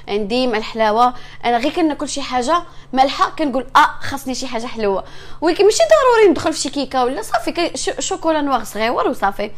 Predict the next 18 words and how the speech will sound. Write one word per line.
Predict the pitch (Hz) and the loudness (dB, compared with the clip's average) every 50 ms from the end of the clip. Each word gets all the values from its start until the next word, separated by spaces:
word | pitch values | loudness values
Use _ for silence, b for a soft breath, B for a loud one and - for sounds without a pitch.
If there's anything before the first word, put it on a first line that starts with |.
| B B B B B B B B B B B B B B | B B B B B B B B B B B B B B
ولكن | 285 339 370 381 403 - 480 427 | 2 2 4 2 2 2 4 4
راه | 415 392 381 | 4 4 2
هادشي | 403 392 - 480 | 0 0 0 0
تي-، | 494 - 605 587 523 - | 0 0 -2 -2 -2 -4
حتى | - - | -2 -2
هو | 294 277 269 320 453 | 0 0 0 0 0
س-، | 453 - - - - | -2 -4 -10 -10 -10
سكر، | 269 - - 381 349 330 - - | -8 -4 -2 -2 -2 -2 -4 -10
حتى | - - - | -12 -10 -8
هو | 233 208 208 220 311 440 | -6 -4 -4 -4 -4 -6
سكر، | - - - - - 320 320 311 | -8 -10 -12 -8 -4 -2 -2 -2
حتى | 311 311 - | -2 -4 -8
هو | 233 214 202 208 220 277 339 381 | -6 -6 -4 -4 -4 -4 -4 -6
فات، | 370 - - 269 247 247 247 - | -4 -2 0 0 0 0 -2 -6
حتى | - - | -6 -6
هو، | 233 226 226 226 254 311 392 427 - b b b b b b b b b b | -4 -2 -2 0 0 0 -2 -2 -6 b b b b b b b b b b
يعني | - 240 269 370 554 494 - - - - - - | -2 0 2 2 0 0 -2 -8 -12 -16 -12 -8
كل | - 480 | -4 0